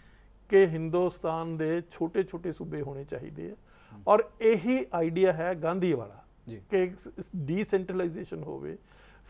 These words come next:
Speaker 1: ਫੈਡਰਲ ਸਿਸਟਮ ਹੋਵੇ ਔਰ ਜ਼ਿਆਦਾ ਆਟੋਨਮੀ ਹੋਵੇ ਸੂਬਿਆਂ ਨੂੰ, ਤਾਂ ਕਿ ਉਹ ਆਪਣੇ ਢੰਗ ਨਾਲ ਜਿਸ ਤਰ੍ਹਾਂ ਉਹ ਚਾਹੁੰਦੇ ਆ, ਜਿਸ ਤਰ੍ਹਾਂ ਉਹਨਾਂ ਦੀ ਐਸਪੀਰੇਸ਼ਨਸ ਆ, ਜਿਸ ਤਰ੍ਹਾਂ ਦੀ ਉਹਨਾਂ ਦੀਆਂ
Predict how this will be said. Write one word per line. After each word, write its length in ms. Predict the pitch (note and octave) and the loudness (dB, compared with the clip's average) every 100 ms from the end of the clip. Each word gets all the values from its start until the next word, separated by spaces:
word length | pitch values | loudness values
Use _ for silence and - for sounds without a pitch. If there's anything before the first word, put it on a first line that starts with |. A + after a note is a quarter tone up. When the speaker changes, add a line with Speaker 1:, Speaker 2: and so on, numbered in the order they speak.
| - | -2
Speaker 1:
ਫੈਡਰਲ 380 | F#3 F3+ F3 A3 | 2 2 2 -2
ਸਿਸਟਮ 400 | - F#3 - E3+ | -2 -6 -4 -6
ਹੋਵੇ 340 | C#3+ C#3+ E3 F3+ - - - | -6 -8 -12 -16 -20 -12 4
ਔਰ 200 | G3+ F3 | 4 6
ਜ਼ਿਆਦਾ 360 | D#3+ D#3 F#3+ | 4 4 2
ਆਟੋਨਮੀ 540 | G3 F3+ E3+ E3+ A3 G#3 | 2 -2 -2 0 0 0
ਹੋਵੇ 260 | D#3+ D#3+ | 0 -2
ਸੂਬਿਆਂ 340 | D3+ D3 C#3+ D3+ | -2 -2 -2 -2
ਨੂੰ, 160 | E3 - - - | -4 -12 -16 2
ਤਾਂ 180 | F3 F3 | 4 4
ਕਿ 140 | G#3 | 2
ਉਹ 220 | G#3 G#3 - | 2 2 -2
ਆਪਣੇ 400 | E3+ - G3 G#3 | -2 0 0 0
ਢੰਗ 300 | G3 F3 D3+ | 2 0 -2
ਨਾਲ 200 | D3+ D#3+ | -4 -6
ਜਿਸ 180 | D3+ D#3+ | -6 -6
ਤਰ੍ਹਾਂ 200 | F3+ F3 | -2 0
ਉਹ 100 | E3 | 0
ਚਾਹੁੰਦੇ 380 | - F3+ G3 F#3+ | -2 -2 2 0
ਆ, 60 | |
ਜਿਸ 160 | E3+ F3 | 0 -6
ਤਰ੍ਹਾਂ 200 | F#3 F3+ | -4 -4
ਉਹਨਾਂ 140 | F3+ | -2
ਦੀ 120 | F#3 | -2
ਐਸਪੀਰੇਸ਼ਨਸ 640 | E3 C#3+ - E3+ D#3 F3 E3+ | -4 -4 -4 -4 -4 -2 -2
ਆ, 60 | |
ਜਿਸ 180 | D#3+ E3 | -4 -6
ਤਰ੍ਹਾਂ 220 | - F#3 | -4 -2
ਦੀ 160 | F#3+ G3+ | 2 4
ਉਹਨਾਂ 200 | F#3 F#3+ | 2 0
ਦੀਆਂ 200 | G3 | -2